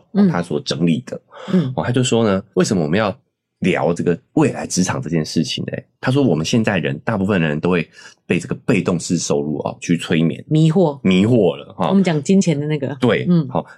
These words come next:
Speaker 2: 但是呢，普通人的财富累积呢，绝大部分都是来自于你的职业收入。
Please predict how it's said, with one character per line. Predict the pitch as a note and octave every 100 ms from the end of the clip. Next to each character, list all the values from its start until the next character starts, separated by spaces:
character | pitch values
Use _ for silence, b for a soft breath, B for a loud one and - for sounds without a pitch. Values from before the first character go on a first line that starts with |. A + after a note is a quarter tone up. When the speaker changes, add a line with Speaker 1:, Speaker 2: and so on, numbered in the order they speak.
| _
Speaker 2:
但 | - D3+
是 | C3 D#3
呢， | C3 G#2
普 | G#2+ - G2+
通 | C#3 D3
人 | G#2 F#2+
的 | F2+
财 | - E2
富 | E2 G2+
累 | D#2 C2+
积 | - D#2+
呢， | D#2+ D2+ -
绝 | - D2+
大 | - - -
部 | F2+
分 | - - C3 B2+ _ -
都 | F#2
是 | -
来 | E2 D2
自 | -
于 | C2+
你 | C#2+ B1+
的 | C2 B1+
职 | - C2 C2+
业 | D#2+ C2+
收 | C2+ - C#2
入。 | C2+ C#2+